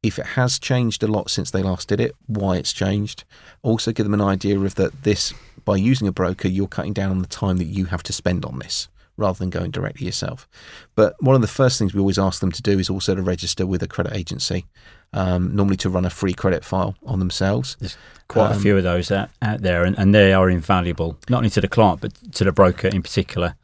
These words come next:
Speaker 1: It gives them a, it gives them a handle on, on, on how they could be viewed by a lender, and I think that's crucial.
Speaker 2: I think actually what would be quite good is maybe the next one we do, Stu, next podcast we do, we'll focus on maybe first-time buyers
Speaker 1: Mm-hmm.
Speaker 2: and, and the things that they need to be aware of.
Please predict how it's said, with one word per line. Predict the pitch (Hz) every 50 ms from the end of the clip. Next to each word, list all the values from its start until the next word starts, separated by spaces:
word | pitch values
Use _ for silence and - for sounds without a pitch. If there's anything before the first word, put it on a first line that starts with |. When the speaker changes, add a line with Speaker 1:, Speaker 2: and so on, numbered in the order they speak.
| _ _
Speaker 1:
It | 151 135
gives | 135 208 185 -
them | 180 147
a, | 123 - -
it | -
gives | - 170 147
them | 156 151 143
a | 131
handle | 131 - 135 131 120 101 92 95 95
on, | 92 92 95 - -
on, | 104 98 98 95 -
on | 98 101 98 90
how | - 120 113 107
they | 104 98 98 95
could | - - - - -
be | - 95 90
viewed | 95 90 90 90 90 -
by | - 85 87
a |
lender, | 85 90 87 90 92 - - - - _
and | - 143 101
I | 95
think | - 110 -
that's | 113 107 - -
crucial. | - - 90 73 - - - - - _ - - - - - - - - - -
Speaker 2:
I | - 139
think | 185 208 185
actually | 151 131 - 135
what | 135 -
would | 101
be | 101 98
quite | - 113 107 104 101
good | - 107 95
is | 92 82
maybe | - 107 98 85 98
the | 90 101
next | 101 - - -
one | 98 92
we | 85 90
do, | - - 98 92 90 87
Stu, | - - - 90 85
next | 92 - - -
podcast | - 98 - - 85 - -
we | 90
do, | 82 92 87 85
we'll | 92 92
focus | - - - 107 104 98 - - - - -
on | - 101 98 95 92 90 85 - - - - _ _ -
maybe | 95 90 87
first-time | - - 101 95 90 - - - 90 87
buyers | 80 98 95 92 87 85 82 - - - _ -
Speaker 1:
Mm-hmm. | 113 87 92
Speaker 2:
and, | 95 98 - -
and | 101 95
the | 92
things | - - - - 113 107 101 90 78
that | 107 107 -
they | 101 95 95
need | 95 98 101 101 104 98 98 -
to | - - 90
be | - 98 98
aware | 98 95 98 98 101 101 98 98
of. | 104 104